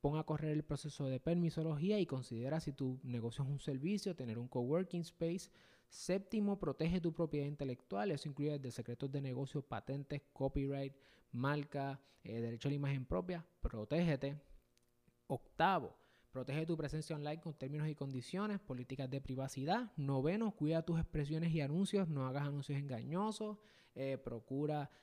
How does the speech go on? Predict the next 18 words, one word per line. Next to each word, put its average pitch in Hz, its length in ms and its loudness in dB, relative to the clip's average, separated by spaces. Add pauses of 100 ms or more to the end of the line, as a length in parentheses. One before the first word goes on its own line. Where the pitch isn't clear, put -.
respetar 123 420 -2
la 135 100 0
propiedad 131 240 -2
intelectual 127 420 -4
de 123 80 -2
otras 127 180 -4
personas 151 340 -6
para 123 180 -2
que 113 80 -6
no 113 100 -8
te - 100 -8
metas 127 240 -6
en 135 100 -4
problemas. 208 500 0 (540)
Y 214 180 4
número 190 400 4
diez, 123 460 -2 (340)
¿verdad? 156 320 -2